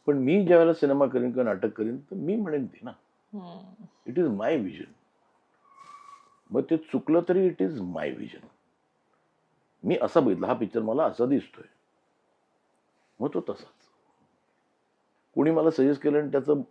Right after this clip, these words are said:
Speaker 1: जास्त बरं असेल तरी मी घेणार नाही, कारण मग ते सगळेच सजेस्ट करत जातात ना, मग ते काही धेडगुजर होईल. म्हणजे मी समजा एक, अ, काय म्हणतात त्याला, स्पॅनिश विला बनवायला घेतला आणि मला कोणीतरी येऊन सांगितलं, "अरे, ते एक,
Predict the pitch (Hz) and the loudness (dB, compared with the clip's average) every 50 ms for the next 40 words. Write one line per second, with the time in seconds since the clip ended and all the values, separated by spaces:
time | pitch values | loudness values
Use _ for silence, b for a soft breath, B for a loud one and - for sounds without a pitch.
0 | _ _ _ _ _ _ _ _ _ 107 104 104 101 - - 156 147 135 139 143 | _ _ _ _ _ _ _ _ _ -4 -4 -4 -4 -2 -2 -2 0 2 2 2
1 | 139 143 147 135 147 151 151 151 147 117 104 101 123 135 127 113 117 139 - - | 2 0 0 0 0 0 0 0 -2 -2 -2 -2 -2 -2 -2 -4 -6 -6 -8 -8
2 | 156 160 151 156 151 151 165 165 - - - _ _ _ _ _ _ b b b | -8 -6 -6 -6 -4 -2 -2 -2 -2 -6 -14 _ _ _ _ _ _ b b b
3 | b b - 143 165 190 190 - 156 147 151 151 - - 143 139 110 92 - - | b b 4 6 6 6 6 6 4 4 4 4 2 2 2 2 2 -2 -6 -6
4 | 120 143 143 117 104 110 120 120 139 139 147 147 135 117 92 95 101 113 117 120 | -8 -8 -6 -6 -4 -6 -6 -6 -6 -6 -4 -4 -4 -2 0 0 0 2 2 0
5 | 110 110 101 - - - - _ _ _ _ _ _ b b b b - 147 147 | 0 0 -2 -2 -4 -8 -18 _ _ _ _ _ _ b b b b -4 -2 0
6 | 131 147 165 156 - 151 151 151 156 151 156 151 151 - - - - 120 113 110 | 0 0 0 0 -2 -2 0 0 2 2 2 2 0 -4 -10 -6 -2 -2 0 0
7 | 107 - 131 127 120 110 98 104 95 - 98 90 92 - - b b b b - | 0 -2 -2 -2 -2 -2 -4 -6 -8 -10 -12 -14 -14 -16 -18 b b b b -20
8 | - - 135 123 139 180 202 190 - - 147 147 143 143 139 131 123 113 110 110 | -4 2 2 4 6 4 4 2 2 4 6 6 8 8 6 6 4 2 2 2
9 | 110 113 107 92 - - - - _ _ _ _ _ _ _ _ _ _ _ _ | 2 2 2 0 0 -4 -14 -20 _ _ _ _ _ _ _ _ _ _ _ _
10 | _ _ _ - 113 123 135 143 143 139 143 151 143 143 143 151 147 123 139 135 | _ _ _ -8 -4 0 0 0 2 0 0 0 0 0 -2 -2 -2 -2 -2 -2
11 | 135 139 143 143 147 139 - 151 147 139 - | 0 0 0 0 -2 -2 -2 -2 -4 -4 -6